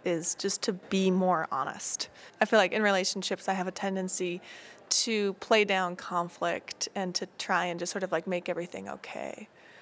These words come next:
And so when, when I think about being more honest, I think, "Oh, I have to speak up about the things I don't like.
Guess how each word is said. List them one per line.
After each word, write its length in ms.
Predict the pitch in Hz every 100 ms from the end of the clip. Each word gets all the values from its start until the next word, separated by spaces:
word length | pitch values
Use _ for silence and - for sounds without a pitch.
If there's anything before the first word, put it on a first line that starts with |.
| -
And 520 | - 220 208 190 185 - - - - - -
so 180 | - 202
when, 300 | 185 202 190
when 120 | 202
I 60 |
think 120 | 214 233
about 180 | 190
being 120 | 196 190
more 160 | 185
honest, 360 | 220 254 220 202
I 60 |
think, 180 | 190 190
"Oh, 160 | - 208
I 80 | 190
have 220 | 196 208
to 80 | 202
speak 280 | - 208 190
up 120 | 190
about 240 | 185 185
the 60 | 196
things 260 | - 180
I 80 | 180
don't 260 | 180 170 -
like. 400 | 190 220 -